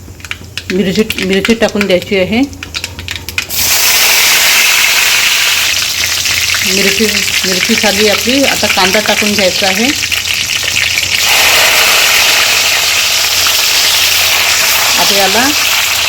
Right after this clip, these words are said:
हलकासा पिंक कलर येतपर्यंत, ब्राऊन होतपर्यंत थोडंसं तळून घ्यायचं आहे.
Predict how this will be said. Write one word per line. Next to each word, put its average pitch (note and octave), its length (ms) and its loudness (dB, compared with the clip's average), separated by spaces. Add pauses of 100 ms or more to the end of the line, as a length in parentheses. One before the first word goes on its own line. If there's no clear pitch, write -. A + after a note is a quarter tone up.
(280)
हलकासा G3+ 420 2 (500)
पिंक G#3+ 140 4 (160)
कलर G#3+ 240 4
येतपर्यंत, G3+ 480 0
ब्राऊन G3 240 2
होतपर्यंत G3+ 460 -2 (1300)
थोडंसं G#3+ 380 0
तळून G#3 240 2
घ्यायचं G3 320 2
आहे. F#3 200 0